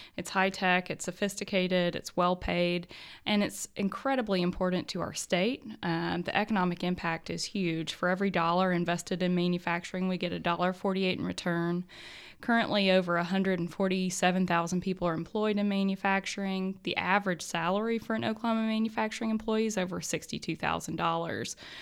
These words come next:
And these are a lot of things that people aren't aware of. Um, and so a lot of people may think of a shop from a hundred years ago and not encourage their students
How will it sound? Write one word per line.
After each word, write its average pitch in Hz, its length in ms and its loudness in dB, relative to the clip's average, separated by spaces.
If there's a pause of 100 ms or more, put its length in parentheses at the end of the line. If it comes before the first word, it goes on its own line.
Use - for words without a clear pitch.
(260)
And 220 80 6
these 247 140 6
are 269 80 4
a 262 60 4
lot 214 180 6
of 214 80 -2
things 202 380 2
that 190 260 2
people 202 340 0
aren't 190 240 4
aware 175 300 0
of. 285 400 -2
Um, 180 460 2
and 190 120 2
so 185 140 -2
a - 20 -2
lot 180 200 0
of 202 100 -2
people 208 240 0
may 185 220 2
think 190 240 0
of 185 100 -2
a 175 60 -2
shop 175 340 0
from 196 160 -2
a 180 60 2
hundred 180 340 0
years 202 240 -2
ago 175 220 0
and 170 100 0
not 180 220 2
encourage 190 480 -4
their - 140 -6
students 185 600 -4